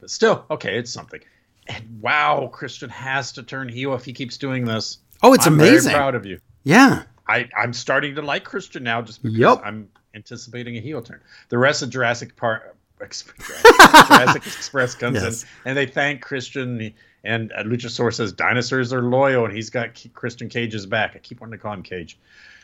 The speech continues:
Speaker 1: And then they start talking, and Christian wants to make a joke about his Uncle Larry. They're somehow related 'cause his Uncle Larry was a, and I don't think Christian knows a dinosaur, so
Speaker 2: No.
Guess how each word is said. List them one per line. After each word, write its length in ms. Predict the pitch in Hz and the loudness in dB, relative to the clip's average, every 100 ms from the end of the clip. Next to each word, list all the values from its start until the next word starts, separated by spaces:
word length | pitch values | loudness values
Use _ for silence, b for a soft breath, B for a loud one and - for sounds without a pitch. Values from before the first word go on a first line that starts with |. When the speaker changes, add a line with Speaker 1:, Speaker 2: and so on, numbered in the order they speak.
| b b - _ _ - | b b -20 _ _ -4
Speaker 1:
And 160 | 147 | -2
then 180 | 160 151 | 0 0
they 120 | 147 | -2
start 280 | 147 185 170 | -2 -2 -2
talking, 480 | 175 175 156 151 139 | 0 0 0 -6 -8
and 140 | 120 | -10
Christian 360 | 117 165 - 143 | -8 -8 -8 -6
wants 200 | 143 180 | -6 -6
to 80 | 156 | -6
make 160 | 143 131 | -6 -6
a 60 | |
joke 220 | 120 127 | -6 -6
about 280 | 117 113 107 | -4 -2 -2
his 240 | 120 117 120 | -2 -4 -6
Uncle 280 | 131 127 120 | -8 -6 -2
Larry. 380 | 131 143 131 123 | 0 2 2 0
They're 200 | 113 113 | -2 -4
somehow 300 | - 147 139 | -6 -4 -2
related 300 | 123 127 117 | -2 -4 -6
'cause 180 | 117 | -10
his 160 | 120 107 | -8 -8
Uncle 320 | 123 123 113 | -8 -6 -6
Larry 300 | 113 123 123 | -2 0 0
was 360 | 113 113 113 101 | 0 0 -2 -4
a, 200 | 107 110 | -4 -4
and 100 | 101 | -4
I 80 | 101 | -6
don't 260 | 110 120 | -6 -8
think 200 | - 135 | -10 -12
Christian 440 | - 123 - 110 101 | -8 -8 -6 -8 -2
knows 300 | 101 113 107 | 0 0 -4
a 60 | |
dinosaur, 680 | 82 87 92 110 - 120 135 | -6 -6 -4 -6 -4 2 6
so 40 | 202 | 10
Speaker 2:
No. 140 | 208 | 10